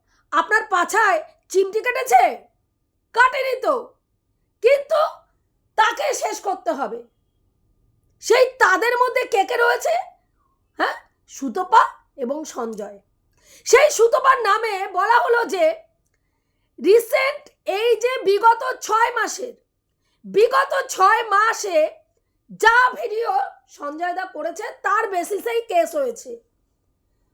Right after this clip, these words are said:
যদি তাই হয়ে থাকে, তোমরা আমাকে একটু কথা বলো তো, যদি তাই হয়ে থাকে, বিগত ছয় মাস দেখে, ছয় মাসের ভিত্তিতে যা ভিডিও করেছে সঞ্জয়, সেই ভিডিওর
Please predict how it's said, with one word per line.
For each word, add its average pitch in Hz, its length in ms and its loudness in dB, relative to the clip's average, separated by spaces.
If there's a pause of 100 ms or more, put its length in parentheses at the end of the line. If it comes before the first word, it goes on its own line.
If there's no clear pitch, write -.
(100)
যদি 453 340 4 (180)
তাই 466 240 4 (120)
হয়ে 453 260 0
থাকে, 311 280 -4 (680)
তোমরা 508 240 4 (120)
আমাকে 466 240 -2 (100)
একটু - 140 -12 (140)
কথা 392 280 -2
বলো 381 240 -4
তো, 440 60 -8 (140)
যদি 359 240 -4 (180)
তাই 440 200 2 (120)
হয়ে 381 220 -2
থাকে, 330 200 -8 (100)
বিগত 381 300 -4 (200)
ছয় 359 280 -2 (120)
মাস 370 260 -2 (160)
দেখে, 320 320 -6 (960)
ছয় 453 320 6
মাসের 508 340 -4
ভিত্তিতে 466 380 -2 (160)
যা 381 120 2 (180)
ভিডিও 403 280 -4 (200)
করেছে 453 360 -2 (120)
সঞ্জয়, 349 460 -6 (100)
সেই 359 220 -8 (120)
ভিডিওর 370 360 -8